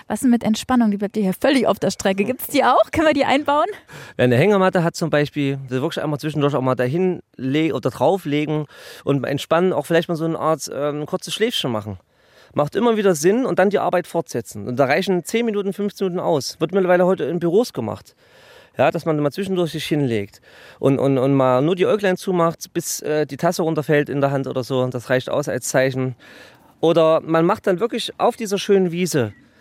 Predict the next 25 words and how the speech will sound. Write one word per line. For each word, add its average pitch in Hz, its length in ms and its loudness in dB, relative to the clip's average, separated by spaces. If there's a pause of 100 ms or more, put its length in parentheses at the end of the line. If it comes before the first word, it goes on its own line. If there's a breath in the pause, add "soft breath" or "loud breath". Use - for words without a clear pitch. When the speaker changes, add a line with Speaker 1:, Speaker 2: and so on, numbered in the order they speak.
(380 soft breath)
Speaker 2:
einfach 208 220 2
mal 190 120 2
so 175 80 -2
ein 170 80 -2
paar 175 300 -2 (340)
Yoga-Übungen, 135 760 -4
wie 127 80 -4
es 165 80 -4
der 160 160 0
Hund 214 160 2
oder 160 160 -8
die 139 80 -8
Katze 175 320 -4
macht. 101 400 -8
Da 127 60 -2
sind 170 120 0
wir 185 120 4
wieder 170 160 2
so 160 80 0
ein 156 40 0
bisschen 160 280 0
beim, 147 380 2 (400 loud breath)
äh, 135 100 4
Rundrücken 180 640 2
machen 165 460 -2